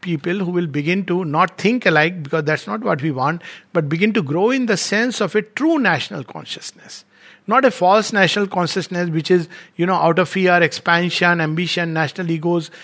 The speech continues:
No, not that, but a true national consciousness. So every individual who lives the spirit of Indianness, I'm narrowing it down to India, it applies to every nation, who lives in the spirit of true Indianness, helps at least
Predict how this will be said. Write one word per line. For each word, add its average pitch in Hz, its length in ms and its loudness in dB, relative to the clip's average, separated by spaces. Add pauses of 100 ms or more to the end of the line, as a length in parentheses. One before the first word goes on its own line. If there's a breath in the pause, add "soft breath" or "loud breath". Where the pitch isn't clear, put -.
(140 loud breath)
No, 247 160 -2
not 214 280 -2
that, 156 180 -8
but 208 140 -4
a 262 60 -4
true 320 220 -2
national 185 360 -2
consciousness. - 560 -14
So - 160 -6
every 311 340 0
individual 277 360 0
who 262 120 0
lives 208 300 0
the 240 140 2
spirit 226 520 -2
of 190 300 -2
Indianness, 170 580 -2 (300 loud breath)
I'm 233 220 0
narrowing 233 340 2
it 214 100 2
down 185 240 0
to 208 80 -2
India, 180 260 2
it 170 100 0
applies 160 320 0
to 165 100 -6
every 147 180 -6
nation, 139 440 -6 (420 soft breath)
who 226 120 2
lives 220 300 4
in 262 100 0
the 240 120 4
spirit 285 380 0
of 233 160 2
true 233 120 -2
Indianness, 175 680 0 (240 loud breath)
helps 277 380 0
at 240 200 2
least 302 400 0